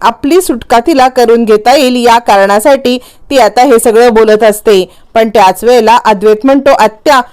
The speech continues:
पण त्याने आपला कॉल तर उचलला पाहिजे ना, तू त्याला कॉल लावतेस का?" यावरती रोहिणी म्हणते, "का? मी का कॉल लावू?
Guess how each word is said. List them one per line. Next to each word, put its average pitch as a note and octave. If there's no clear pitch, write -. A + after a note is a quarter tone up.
पण D#4
त्याने D#4+
आपला E4
कॉल C#4
तर E4
उचलला D4+
पाहिजे C4+
ना, B3
तू F4
त्याला F4+
कॉल D#4+
लावतेस C#4+
का?" B3+
यावरती G#3+
रोहिणी A#3+
म्हणते, D4
"का? F#4+
मी D4
का A#4+
कॉल G#4
लावू? D4+